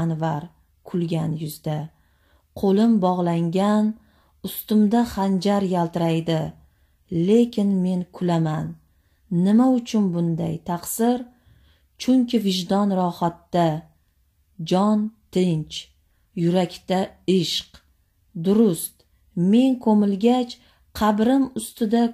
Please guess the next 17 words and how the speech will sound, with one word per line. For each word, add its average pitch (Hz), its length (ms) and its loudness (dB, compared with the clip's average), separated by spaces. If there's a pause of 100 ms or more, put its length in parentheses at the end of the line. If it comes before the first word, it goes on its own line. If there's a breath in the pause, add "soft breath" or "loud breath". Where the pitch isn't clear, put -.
ko'ksi 220 380 -2 (180)
dog'liq 208 400 0 (180)
qizil 226 340 -2 (360 loud breath)
lolalar 220 600 4 (120)
ko'karar. 175 480 -2 (420)
Nimadan 190 680 0 (100)
bu? 156 140 -4 (760)
Bu 190 200 0 (100)
sizning 208 600 2
kabi 185 260 -2 (100)
tubanlar 170 540 -2 (140)
solg'an 165 460 -4 (180)
iz." 165 260 -2 (1000)
Tomoshabinlar 160 1040 -2 (580 soft breath)
toqatsizlangandek 175 1400 -4 (100)
ko'rindilar. 156 760 -2 (880)
Anvar 208 400 2